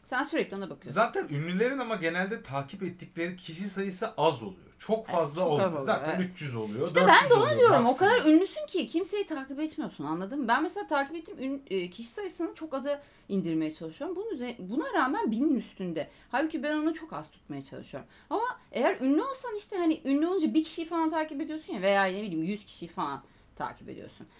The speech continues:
Speaker 1: Ha, benim bahsettiğim şey buydu, anladın mı? Zaten başka hesabı falan vardır. Yani onu demek istiyorum aslında. Daha özgür ve rahatça davranabildiği, kimi takip edip kimi takip etmediğinin haber olmadığı.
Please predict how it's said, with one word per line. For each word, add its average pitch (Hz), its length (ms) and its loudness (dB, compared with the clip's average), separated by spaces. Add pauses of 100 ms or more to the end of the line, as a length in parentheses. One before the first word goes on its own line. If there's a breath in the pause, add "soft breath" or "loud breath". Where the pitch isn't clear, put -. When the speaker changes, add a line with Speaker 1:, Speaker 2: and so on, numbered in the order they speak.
Speaker 1:
Ha, 233 160 -2
benim 381 220 2
bahsettiğim 403 460 -4
şey 277 220 -6
buydu, 240 280 -8
anladın 202 340 -4
mı? 147 200 -8
Zaten 494 340 -2 (560 soft breath)
başka 415 300 -2
hesabı 247 300 -2
falan 208 380 0
vardır. 135 280 -6
Yani 294 180 -2
onu 466 120 -4
demek 214 220 2
istiyorum 139 420 -8
aslında. 185 180 -8
Daha 247 200 10
özgür 202 440 0 (280 soft breath)
ve 180 240 2
rahatça 180 380 0
davranabildiği, 160 600 0
kimi 240 240 -6
takip 190 300 -2
edip 190 180 -10
kimi 202 200 -8
takip 196 260 -2
etmediğinin 185 460 -8
haber 208 340 2
olmadığı. 190 640 2